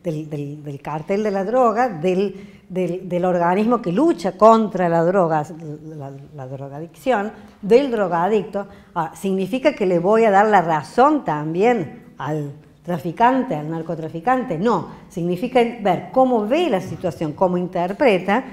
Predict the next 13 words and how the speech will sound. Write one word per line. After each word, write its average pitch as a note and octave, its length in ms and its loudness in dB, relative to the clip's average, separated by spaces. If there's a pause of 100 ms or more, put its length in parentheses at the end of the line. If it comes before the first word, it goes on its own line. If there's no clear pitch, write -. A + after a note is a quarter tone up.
(160)
para D#3 200 -4
saber F3 340 0
cómo F#3 240 -2
lidiar F3+ 580 -2 (140)
justamente E3+ 640 -10 (600)
con D#3+ 220 -8
e-, D#3+ 160 -12
contra D3 320 -12
él. B2+ 180 -12 (440)
¿Se - 160 -18
dan C#3 100 -14
cuenta? E3 340 -12 (280)
Entonces, D3+ 280 -10